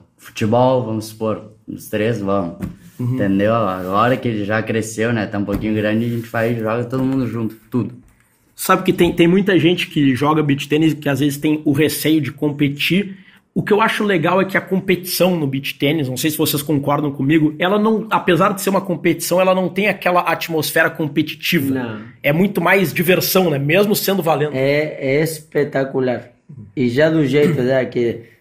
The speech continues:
Speaker 3: ninguém tá pronto para roubar uma bola, e tudo o contrário, essa é a melhor parte. Ou te dá parabéns se tu fez um baita ponto, sabe?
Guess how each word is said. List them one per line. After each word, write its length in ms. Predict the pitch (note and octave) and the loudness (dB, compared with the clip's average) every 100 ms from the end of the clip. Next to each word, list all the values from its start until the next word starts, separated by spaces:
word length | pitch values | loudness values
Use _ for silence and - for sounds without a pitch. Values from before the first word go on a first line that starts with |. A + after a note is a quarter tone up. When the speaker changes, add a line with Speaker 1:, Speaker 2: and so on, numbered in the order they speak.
| _ | _
Speaker 3:
ninguém 420 | B2 B2+ C3 D3+ D3+ | -2 0 4 2 2
tá 140 | C#3+ | 0
pronto 400 | - C#3 D3 B2 | 2 0 0 -2
para 220 | A2 A2+ | -2 -2
roubar 280 | G2+ A#2 C3+ | -2 0 0
uma 220 | C3 A#2+ | 2 0
bola, 560 | G2 A2+ C3+ C3+ G#2+ G2+ | 0 0 2 2 0 -6
e 180 | A#2 B2 | -6 -4
tudo 260 | C#3+ D3 C#3+ | 0 0 2
o 40 | |
contrário, 640 | A#2 A2 A#2 C#3 E3 C#3 - - | 0 -2 2 2 2 -4 -12 -12
essa 260 | D3 C#3 C#3+ | -8 -6 -2
é 60 | B2 | 0
a 100 | A2+ | 0
melhor 460 | A2+ B2 C3+ B2+ | -2 0 0 0
parte. 380 | - A2+ G2+ - _ _ _ _ | 0 -2 -2 -14 _ _ _ _
Ou 140 | - C3+ | 0 0
te 280 | - B2+ G#2 - - _ - | 0 -2 -4 -10 -20 _ 0
dá 120 | C3+ | 0
parabéns 440 | C3+ B2+ A#2 C3 B2 | 4 2 2 2 0
se 80 | B2 | -2
tu 140 | A#2 | -2
fez 240 | C3 B2+ | -2 -2
um 80 | A#2+ | -2
baita 460 | A#2 A2 B2 C3 A#2+ | -2 0 0 2 -2
ponto, 580 | B2 C3+ C#3+ C3 - B2+ | 0 2 4 2 -2 -4
sabe? 420 | A#2+ C#3+ F3 | 4 6 4